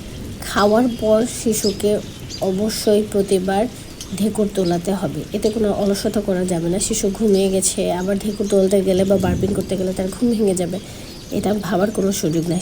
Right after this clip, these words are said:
শিশু যদি কলিক বেবি হয় তাহলে তো কোনো অপশনই নেই।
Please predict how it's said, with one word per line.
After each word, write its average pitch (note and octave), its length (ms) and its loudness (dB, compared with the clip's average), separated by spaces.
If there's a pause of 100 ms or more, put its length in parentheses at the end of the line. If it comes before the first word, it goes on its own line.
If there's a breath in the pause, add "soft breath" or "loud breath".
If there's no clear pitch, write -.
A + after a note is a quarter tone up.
(100)
শিশু A3+ 200 0 (100)
যদি A#3+ 160 4 (320)
কলিক G3+ 300 4
বেবি F#3+ 300 4
হয় G3 160 2 (420 loud breath)
তাহলে G#3+ 320 0
তো A3 100 2
কোনো A3 200 4
অপশনই D#3 440 0
নেই। C#3+ 100 -2